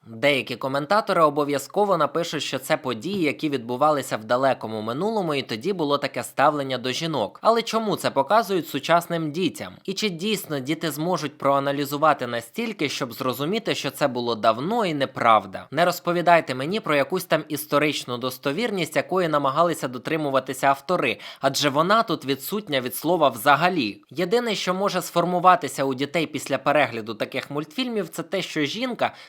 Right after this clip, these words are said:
це максимум прислуга, не самостійна, тиха і покірна амеба. А відповідно і ставлення у дітей, які виросли на таких мультфільмах, до жінок буде приблизно таким ж.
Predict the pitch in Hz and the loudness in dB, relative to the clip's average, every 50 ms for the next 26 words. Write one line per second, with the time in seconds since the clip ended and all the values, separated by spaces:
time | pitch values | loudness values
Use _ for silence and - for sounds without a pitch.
0 | _ - - 247 233 233 226 226 - - - 190 185 170 151 - - 165 175 170 | _ -4 -2 0 2 4 2 2 2 -2 -2 0 0 0 0 0 0 0 0 -2
1 | - - 190 202 175 127 107 104 98 90 - 160 208 208 208 214 202 202 196 185 | -2 -2 0 2 2 2 2 0 -4 -2 -2 0 0 2 2 2 2 2 0 -2
2 | - - - 226 240 233 202 160 139 - - - 202 214 208 - 175 147 135 131 | -4 -4 -4 -2 -2 0 0 0 0 0 0 0 0 0 0 0 0 0 0 0
3 | 131 - 151 - - - 202 202 196 165 147 139 143 147 160 165 156 127 110 101 | -2 -4 -6 -6 -2 0 0 2 4 4 6 6 6 6 6 6 4 4 4 4
4 | 101 95 92 - - 123 139 147 156 156 - 170 175 180 202 190 190 185 180 170 | 2 0 -2 0 0 2 2 2 0 0 -2 -2 0 0 0 0 0 0 0 -2
5 | - - - 180 180 170 143 139 135 135 135 135 131 127 143 143 - 170 156 131 | -4 4 6 8 8 8 6 4 2 0 0 0 0 -2 -4 -2 0 2 2 2
6 | 127 127 - 135 123 139 143 139 127 117 - - 117 117 117 113 110 117 113 - | 0 0 -4 -4 0 0 0 2 0 -2 -2 -4 -4 -2 -2 -2 -4 -4 -6 -6
7 | - 117 - - 113 117 113 113 - - 220 240 226 208 180 143 123 117 120 131 | -6 -6 -6 -6 -8 -8 -8 -8 -6 -4 -4 -2 0 2 2 0 0 -2 -4 -4
8 | 120 131 151 170 214 226 185 165 160 165 151 175 170 - - 147 135 120 120 131 | -4 -4 -4 -2 -2 -2 -2 -4 -6 -2 0 -2 -2 0 -2 -2 -2 0 -2 -2
9 | 165 190 175 160 156 143 156 147 143 - - 113 104 98 98 - - | 0 -2 -2 -2 -2 -2 -2 -2 -4 -2 -4 -6 -6 -6 -8 -12 -18